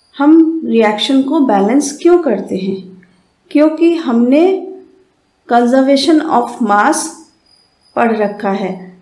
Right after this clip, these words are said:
इसका क्या मतलब है कि जितना भी हमने reactant site लिया था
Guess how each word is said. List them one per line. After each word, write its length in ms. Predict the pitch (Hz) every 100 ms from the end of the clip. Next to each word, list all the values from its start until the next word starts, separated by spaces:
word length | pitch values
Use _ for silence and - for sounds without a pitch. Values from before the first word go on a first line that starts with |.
| _
इसका 300 | - - 240 226
क्या 180 | 262
मतलब 420 | 262 277 277 311 320
है 140 | 370 381 - - _ -
कि 200 | 277 320 -
जितना 400 | 208 - 262 294
भी 220 | 285 330
हमने 460 | 320 254 233 233 294 330 - - - _ _ _ _ _ _ _ _ -
reactant 520 | 226 220 226 277 277
site 380 | 269 277 269 269 - - _ _ _ _ _ _ _ _ _ _
लिया 340 | 226 214 277 294 294
था 200 | 277